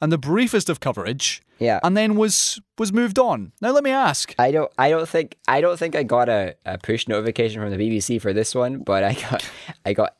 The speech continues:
Speaker 2: endless push notifications about every single thing that, that S-,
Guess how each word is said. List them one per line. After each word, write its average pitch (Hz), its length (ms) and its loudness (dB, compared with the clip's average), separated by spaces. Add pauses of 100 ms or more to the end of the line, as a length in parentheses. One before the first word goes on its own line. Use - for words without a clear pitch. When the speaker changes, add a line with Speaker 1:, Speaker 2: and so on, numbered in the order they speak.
Speaker 2:
endless 139 640 0
push - 260 -8
notifications 107 640 -4
about 101 180 0
every 110 320 -2
single 104 380 -4
thing 131 380 -2
that, 92 320 -6
that 90 200 -6
S-, - 320 -10